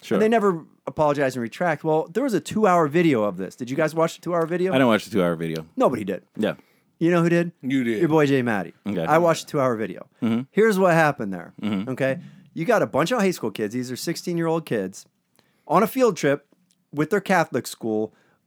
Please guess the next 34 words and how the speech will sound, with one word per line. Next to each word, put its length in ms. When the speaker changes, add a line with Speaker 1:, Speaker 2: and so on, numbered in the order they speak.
Speaker 2:
to 80
go 120
on 140
protest, 720
uh, 340
or, 240
or 80
on 180
the, 180
the, 360
the 120
Right 220
for 120
Life 320
march. 480
Speaker 1:
Yeah. 260
Speaker 2:
Okay. 200
They 100
got 140
done 160
early. 240
They're 140
going 180
back. 180
They're 100
waiting 260
for 120
their 140
bus. 400
A 80
bunch 380
of 100
grown-ass 760
men 440